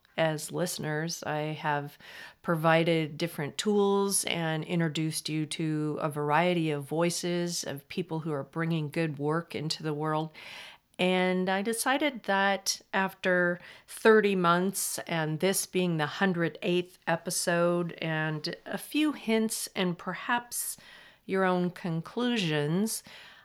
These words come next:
I would like to say what I am about,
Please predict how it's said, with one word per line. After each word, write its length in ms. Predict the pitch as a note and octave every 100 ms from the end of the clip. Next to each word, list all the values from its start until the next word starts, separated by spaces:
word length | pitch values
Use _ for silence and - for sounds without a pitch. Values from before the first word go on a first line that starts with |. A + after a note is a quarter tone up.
| _ _ -
I 320 | G3+ A#3+ C4+
would 260 | A3+ G#3 E3+
like 300 | D#3 D3 -
to 100 | F3+
say 720 | - D3+ C#3+ D#3 D#3 D#3+ -
what 360 | D#3 E3 F#3 -
I 360 | - E3 F#3+ -
am 600 | D#3+ E3 E3 E3 E3 F3 _ _ -
about, 460 | F#3 F3+ A#3+ E3